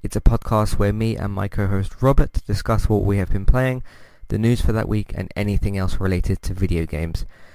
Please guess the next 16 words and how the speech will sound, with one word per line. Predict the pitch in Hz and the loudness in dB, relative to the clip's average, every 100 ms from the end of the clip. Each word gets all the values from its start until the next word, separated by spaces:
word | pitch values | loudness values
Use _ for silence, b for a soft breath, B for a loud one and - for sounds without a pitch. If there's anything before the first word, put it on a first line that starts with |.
| b b b | b b b
You | - | -2
can | 110 | -2
find | 107 110 107 | 0 -2 0
it | 104 | -2
on | 104 101 | -4 2
podcast | 113 107 - 101 | 2 2 -2 0
services | - 131 135 - 135 120 | 2 0 -2 -2 -4 -2
by | 95 | -2
searching | 92 101 87 98 92 | 0 0 -2 -6 -4
for | 98 87 | -2 0
Entertainment | 123 135 - 123 113 107 | 0 0 0 0 -2 -2
Talk | - 110 - - | 0 0 -4 -4
or | 113 120 110 | 0 4 4
Random | 101 98 98 95 90 | 2 0 -2 -4 -2
Gaming | 95 95 95 | -4 -2 -2
Talk, | - 123 | -2 -2